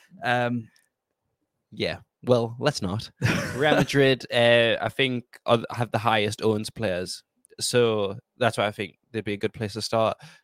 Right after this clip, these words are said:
Speaker 2: Let's address it. First of all, we all have Bellingham in our teams.
Speaker 1: Yes, yes.
Speaker 2: So we're not gonna say,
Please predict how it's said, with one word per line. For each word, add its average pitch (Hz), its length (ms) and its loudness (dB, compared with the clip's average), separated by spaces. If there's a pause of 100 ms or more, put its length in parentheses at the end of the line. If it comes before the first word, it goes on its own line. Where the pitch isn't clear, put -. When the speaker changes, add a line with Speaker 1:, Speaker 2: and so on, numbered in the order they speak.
Speaker 2:
Let's 135 140 2
address 110 320 0
it. - 100 -6
First 139 260 2
of 104 100 -2
all, 101 260 2 (100)
we 180 120 4
all 160 140 4
have 156 220 2
Bellingham 135 380 2
in 98 80 0
our 95 120 -4
teams. - 520 -12 (120)
Speaker 1:
Yes, 101 520 -2
yes. 98 320 -6
Speaker 2:
So 127 520 6
we're 120 140 4
not 135 180 2
gonna 127 200 0
say, 110 500 0